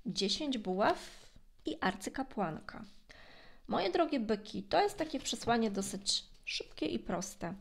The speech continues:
E, może pojawić się awans, może pojawić się,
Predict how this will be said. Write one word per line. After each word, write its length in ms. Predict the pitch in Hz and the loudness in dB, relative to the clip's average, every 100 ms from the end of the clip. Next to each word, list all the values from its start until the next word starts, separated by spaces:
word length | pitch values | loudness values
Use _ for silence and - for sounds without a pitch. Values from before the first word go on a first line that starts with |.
| - - - - - - 131 | -10 -12 -10 -14 -16 -6 0
E, 180 | 214 202 | 2 6
może 300 | 220 392 427 | 6 8 6
pojawić 420 | - 269 247 220 | 6 6 6 2
się 120 | - | 2
awans, 640 | - - - 330 330 - - | 4 4 6 6 6 0 0
może 360 | 208 226 226 | 4 6 6
pojawić 600 | 220 220 208 196 202 196 | 2 4 4 4 2 2
się, 580 | - - 190 185 185 190 | 6 6 6 6 4 2